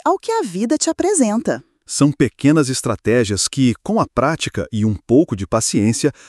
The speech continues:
Speaker 2: podem fazer uma grande diferença na sua paz de espírito e na sua produtividade, mesmo com os altos e baixos da vida.
Speaker 1: Esperamos que essas dicas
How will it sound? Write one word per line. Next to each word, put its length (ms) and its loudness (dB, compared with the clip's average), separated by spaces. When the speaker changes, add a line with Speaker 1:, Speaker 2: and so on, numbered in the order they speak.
Speaker 2:
podem 240 0
fazer 340 -2
uma 200 0
grande 520 4
diferença 600 0
na 100 -2
sua 280 -2
paz 260 2
de 120 -2
espírito 580 2
e 80 0
na 100 2
sua 320 -2
produtividade, 960 2
mesmo 600 4
com 180 2
os 180 0
altos 340 0
e 40 0
baixos 380 0
da 100 4
vida. 340 -2
Speaker 1:
Esperamos 760 -2
que 180 -4
essas 400 -2
dicas 440 -2